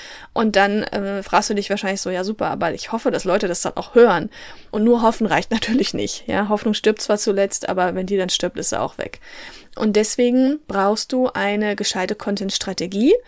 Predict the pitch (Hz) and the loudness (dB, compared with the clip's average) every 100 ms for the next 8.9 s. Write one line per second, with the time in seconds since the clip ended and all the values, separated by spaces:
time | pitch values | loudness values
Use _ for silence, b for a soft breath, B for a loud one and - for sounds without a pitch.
0 | B B B - - 226 220 220 - - | B B B -8 -2 2 2 0 -4 -8
1 | - 196 240 240 240 - 220 202 220 214 | -2 2 2 4 2 2 -2 -2 -4 -4
2 | 208 - 202 135 196 202 190 196 190 123 | -2 -2 0 0 -2 -4 -4 -4 -4 -6
3 | 196 196 - 190 180 185 - 175 170 190 | -6 -8 -2 -2 -2 -2 -2 -2 -4 -6
4 | - 196 147 - 196 196 196 - 214 196 | -8 -6 -6 -6 -6 -4 -2 -4 -2 -2
5 | 196 - 233 - - B B B - 202 | -2 -2 -4 -4 -8 B B B -4 0
6 | 196 196 214 208 196 202 208 - 202 196 | 2 0 -4 -4 -2 0 0 -2 -4 -6
7 | 190 214 - 254 240 247 240 226 226 226 | -8 -6 -4 -6 -4 -4 -2 -4 -2 -4
8 | 226 240 233 220 220 220 226 - | -2 0 2 2 2 0 -2 -4